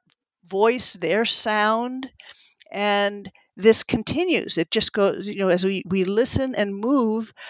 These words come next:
um, this goes back and forth and back and forth and back and forth as we tune to each other. Um, you know, how beautiful is that?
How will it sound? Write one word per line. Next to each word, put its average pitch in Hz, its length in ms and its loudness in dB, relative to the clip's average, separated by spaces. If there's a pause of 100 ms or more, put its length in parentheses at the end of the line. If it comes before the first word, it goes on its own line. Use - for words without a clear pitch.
(300)
um, 190 300 -2
this 220 180 -2
goes 180 240 0
back 254 560 -2
and 254 160 -4
forth 202 520 -2
and 165 160 -10
back 226 460 -2
and 233 140 -12
forth 202 440 2
and 165 140 -12
back 185 280 2
and - 120 -10
forth 190 280 2
as 175 200 0
we 175 240 0
tune 262 720 -2 (640)
to 240 160 0
each 233 220 0
other. 226 480 0 (640)
Um, 202 640 -2 (200)
you - 140 -4
know, 220 100 2
how 262 280 2
beautiful 320 540 0
is 339 140 0
that? 392 320 0